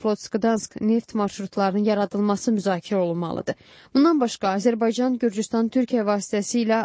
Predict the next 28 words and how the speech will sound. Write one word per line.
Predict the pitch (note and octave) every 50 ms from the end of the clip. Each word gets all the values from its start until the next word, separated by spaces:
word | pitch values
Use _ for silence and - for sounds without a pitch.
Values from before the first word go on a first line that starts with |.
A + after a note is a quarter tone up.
| - A3
Avropaya | A3 G#3+ A#3+ C#4 - C#4+ C4 A#3
gedəcək | G3 A3+ F#3+ G3+ G3+ - A#3 A#3+ - -
qazın | G#3 G3+ G3 - G#3+ G#3+ G3+
daşınması | A3 G#3+ F#3+ - A3+ G#3+ G#3+ G#3+ G#3 G3 - D4
üçün | B3+ - A3+ - - - - - _ _
kəmər | - - A3+ G#3+ G#3+ G#3+ G#3 -
çəkmək | - A3 F#3+ F3+ F#3 F#3+ F#3+ -
təklifi | - G3 F#3 - - F#3 E3+ E3+ G3 F#3
var | F#3 F#3+ F#3 - - - - -
və | G#3 G#3+
Avropa | G#3 G3 A#3 C#4 - - A#3+ G#3
Birliyi | G3+ G#3 F3+ G3+ A#3 C4 A#3+
bu | B3 A#3 A3
layihəyə | G3 F#3 F3+ F#3 F3+ F#3+ G#3 G#3+ -
bir | - G#3
tam | - - A3 G3+ G3
onda | G3 F#3+ F#3
yeddi | F#3+ F#3 F#3+ F3 - G3
milyon | F#3+ G3 F#3 F3+ F3+ F3+ F3+
avro | F3 E3+ D#3+ - - - -
ayırır. | - - - - F3+ - - - - - - - - - -
Daşınacaq | C#4 C#4+ - - D#4 D#4 C#4 E4 F4+ E4 - -
qazı | A#3+ A#3+ B3 A3+ E4 F4+
isə | - D#4+ C#4
Türkmənistandan, | - A#3+ - - A#3+ A3 G#3 G#3 - - - G3+ G3 F#3+ G3+ B3 C#4+ C4
Qazaxıstandan | B3 A3+ G#3 G#3 G#3 F#3+ - - - A3 G#3+ G#3+ A3+ A3+ G#3+ F#3+
almaq | F3 E3 F3 E3+ E3 F3
olar. | F3 F#3